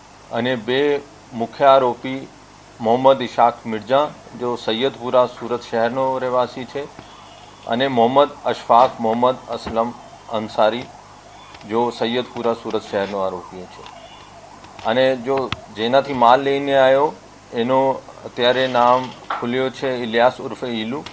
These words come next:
મધ્યપ્રદેશ અગર શહેરનો રહેવાસી છે. અને જો અહીંયા જેનો એને સપ્લાય કરવાનો હતો, આ, અ, રિઝવાન બોમ્બેવાળા છે. અને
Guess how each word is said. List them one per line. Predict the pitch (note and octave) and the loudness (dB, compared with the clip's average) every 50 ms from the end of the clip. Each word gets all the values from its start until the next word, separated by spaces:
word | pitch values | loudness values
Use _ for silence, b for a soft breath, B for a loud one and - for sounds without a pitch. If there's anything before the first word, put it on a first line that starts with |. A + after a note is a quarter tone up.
| - - - - | -20 -20 -14 -8
મધ્યપ્રદેશ | A2 G#2+ G#2+ G#2+ B2 A#2+ G#2+ A2+ A2+ G#2+ A2+ A#2 A#2 A#2 - - - - - - - - - - - - | -6 -4 -2 -2 -2 -2 -2 -2 -4 -4 -4 -6 -6 -8 -12 -16 -18 -20 -20 -20 -20 -20 -20 -10 -2 0
અગર | A2 - A2+ C3+ C3+ | 0 2 4 4 4
શહેરનો | - - - A#2 A2+ A#2 A#2+ A#2 A#2+ A#2+ A#2+ A#2+ A2+ A2 | 2 2 0 2 4 4 2 0 -2 -2 0 0 0 -2
રહેવાસી | G#2+ G#2+ G2+ G2+ G2+ G2+ - B2 A#2+ | -2 -2 -2 -2 -2 -2 -4 -10 -12
છે. | - - C#3+ D3 D#3 - - - - - - - - - - - - - - - | -12 -10 -12 -12 -14 -16 -20 -20 -20 -20 -20 -20 -20 -20 -20 -20 -20 -20 -16 -6
અને | - A2 A2+ A#2+ B2+ C3 C3 | -2 0 2 2 2 2 0
જો | B2 A2+ C3 C3 B2 - - | 0 0 0 0 0 -2 -4
અહીંયા | - A#2+ A#2+ B2+ C3+ C#3 C#3+ C#3 B2+ - - - - - - - - - | -4 -4 -2 0 2 2 2 0 -2 -8 -16 -20 -20 -20 -20 -20 -16 -10
જેનો | G#2+ A2+ A#2+ B2+ | -8 -4 -2 0
એને | B2+ B2+ B2+ B2+ B2+ A#2+ | 0 0 0 -2 -2 -2
સપ્લાય | - C3 - - A#2+ A#2 B2 C#3 | -2 -2 -2 0 2 2 2 2
કરવાનો | - C3+ A#2+ A2+ A#2 B2 C3+ C#3+ C#3+ C3+ | 2 0 2 2 2 2 2 2 2 2
હતો, | B2+ A2 - A2+ G2 G2 - - - - - - - - - - - - | 0 0 -2 -6 -8 -10 -12 -18 -20 -20 -20 -20 -20 -20 -20 -14 -4 2
આ, | A2 A2+ B2 B2+ B2 G#2 - - - - - - - - - - - - - - - - - - - | 4 6 8 6 6 4 -2 -12 -18 -20 -20 -20 -20 -20 -20 -20 -20 -20 -20 -20 -20 -20 -10 -4 0
અ, | G#2 G#2+ G#2+ A2 A2 | 2 4 4 4 2
રિઝવાન | G#2+ G#2 A2+ A2 G#2 G#2+ A2+ A#2 B2+ C3 C3+ A#2 | 0 -2 -6 -8 -4 0 2 4 4 2 2 0
બોમ્બેવાળા | A2+ A2 A#2 A#2+ B2+ B2 A#2 A#2 A#2 A#2 A2+ | 0 0 0 0 0 2 4 4 4 2 0
છે. | A2+ - - B2+ C3+ D3+ - - - - - - - - - - - - - - - - - - - - - - - - - - - - - - - - - - - - | -2 -4 -10 -12 -12 -12 -14 -14 -8 -6 -4 -4 -4 -6 -10 -12 -14 -14 -12 -14 -14 -14 -14 -14 -14 -12 -12 -8 -6 -4 -2 -2 -4 -6 -8 -12 -16 -16 -16 -16 -12 -6
અને | - - A2 A2+ - A#2+ A#2+ | -2 0 2 4 4 4 4